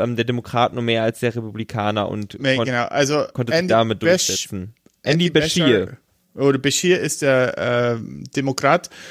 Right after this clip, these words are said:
Speaker 2: Matt Bevin ist der Republikaner. Und, äh, die, das Race ist noch nicht gecallt, also die, der Sieger ist noch nicht offiziell fest. Es gibt einen sogenannten Recanvass gerade.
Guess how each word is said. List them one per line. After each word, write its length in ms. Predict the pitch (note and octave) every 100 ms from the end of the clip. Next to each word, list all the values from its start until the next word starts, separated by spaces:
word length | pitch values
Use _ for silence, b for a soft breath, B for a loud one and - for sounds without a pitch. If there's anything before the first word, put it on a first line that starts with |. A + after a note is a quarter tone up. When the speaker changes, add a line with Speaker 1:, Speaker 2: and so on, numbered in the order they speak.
| B
Speaker 2:
Matt 280 | C3 - -
Bevin 260 | C#3 D#3 D3+
ist 200 | C#3 C3+
der 80 |
Republikaner. 840 | B2+ B2+ C3 C3 - A#2 C3+ D#3 F3 - B B B _
Und, 520 | - D3+ D3 D3 -
äh, 320 | B2+ B2+ B2+ - _ - _ -
die, 460 | D3 D3 C#3 C#3 C3
das 240 | C3+ -
Race 260 | C#3+ F#3+ G3
ist 160 | E3 E3+
noch 140 | D#3
nicht 180 | E3+ -
gecallt, 480 | D3 - C#3+ F3+ -
also 220 | C3 C3
die, 420 | C3+ C#3 C3+ B2
der 400 | B2 A#2+ B2 B2
Sieger 260 | - E3 D#3
ist 140 | D3
noch 100 | D3+
nicht 140 | D3
offiziell 400 | C#3+ C#3 C#3 B2+
fest. 240 | - D#3 C#3
Es 140 | -
gibt 180 | E3+ -
einen 220 | D3 C#3
sogenannten 480 | D3+ D3+ C#3 A2 B2
Recanvass 800 | C#3 E3 D3 B2+ G#2 A2 - - b b b
gerade. 480 | B2 A2 G#2+ G#2+